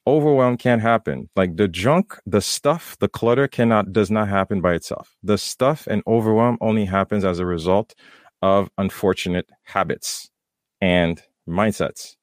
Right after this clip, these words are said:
and disciplines that you're not applying. So that is the stuff, those are the habits I had to apply for myself. I had to identify where my unfortunate habits were.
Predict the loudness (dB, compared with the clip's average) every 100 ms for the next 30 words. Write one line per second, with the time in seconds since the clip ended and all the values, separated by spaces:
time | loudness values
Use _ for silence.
0 | _ _ 0 2 2 0 -6 _ _ _
1 | _ -2 -2 -2 -2 -2 0 0 0 -2
2 | 0 -2 -2 -4 -4 -10 _ _ _ _
3 | _ _ _ -2 2 4 4 2 0 0
4 | 0 -2 -2 2 2 0 -14 -14 -2 0
5 | 2 2 2 0 0 -2 -2 -4 -4 -4
6 | -2 -2 -4 -2 -4 -2 -2 -2 -2 0
7 | 0 2 0 0 0 0 0 -2 -8 _
8 | _ _ -10 -4 0 2 0 -2 -6 _
9 | _ _ -6 0 2 2 2 0 -2 -10
10 | _ -2 -2 0 -2 0 -2 -2 -4 -4
11 | -2 -2 -4 -6 0 2 2